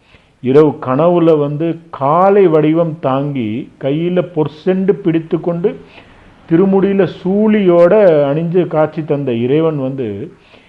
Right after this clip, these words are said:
"யாம் இருப்பது காணப்பேர்" அப்படின்னு சொல்லி மறைஞ்சார். கண் விழித்த சுந்தரர் வந்து சேரர் பெருமானோட இந்த தலத்துக்கு வந்து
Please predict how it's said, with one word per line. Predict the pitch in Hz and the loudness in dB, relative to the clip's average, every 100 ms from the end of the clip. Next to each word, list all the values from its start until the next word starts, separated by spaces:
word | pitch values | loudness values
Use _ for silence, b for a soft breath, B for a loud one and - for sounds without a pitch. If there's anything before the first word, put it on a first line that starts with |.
| b b | b b
"யாம் | 120 139 175 | 0 2 4
இருப்பது | 180 180 202 202 - | 4 2 2 0 0
காணப்பேர்" | 143 147 165 165 - 156 151 127 - | 0 2 2 0 2 4 4 2 -4
அப்படின்னு | 127 - 131 135 175 170 120 | -12 -6 -4 -4 -4 -4 -6
சொல்லி | - 120 123 147 143 110 | -6 -6 -4 -2 -4 -4
மறைஞ்சார். | 101 104 107 98 - _ b b b b b _ | -6 -8 -8 -10 -12 _ b b b b b _
கண் | 135 160 | -4 0
விழித்த | 160 151 147 | 0 -2 -6
சுந்தரர் | - 139 156 156 | -8 -4 0 0
வந்து | 139 131 156 175 143 117 110 | 0 -4 -2 0 0 0 -4
சேரர் | 147 151 156 135 | 0 2 2 0
பெருமானோட | 143 135 131 127 135 | -2 -2 -2 -2 -2
இந்த | 151 127 117 | -2 -2 -4
தலத்துக்கு | 127 123 127 131 139 | -4 -6 -6 -8 -6
வந்து | 110 117 131 117 101 151 | -6 -6 -4 -6 -6 -10